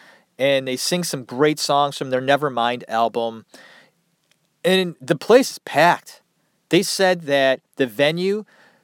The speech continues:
the show was supposed to start at seven P M.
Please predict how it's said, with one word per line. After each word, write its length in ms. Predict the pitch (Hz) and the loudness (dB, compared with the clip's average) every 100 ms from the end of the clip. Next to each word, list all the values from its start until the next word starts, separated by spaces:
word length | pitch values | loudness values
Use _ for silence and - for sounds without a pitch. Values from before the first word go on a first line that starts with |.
| _ - | _ -4
the 100 | 143 | -2
show 220 | - 185 | 2 2
was 140 | 233 | 2
supposed 420 | - - - 170 - | -2 -4 -2 -2 -4
to 80 | |
start 360 | 170 - 143 139 | -8 0 2 2
at 120 | 123 | -2
seven 400 | - - 165 165 | 0 2 2 0
P 260 | - - 143 | -8 -2 -2
M. 200 | 117 | -2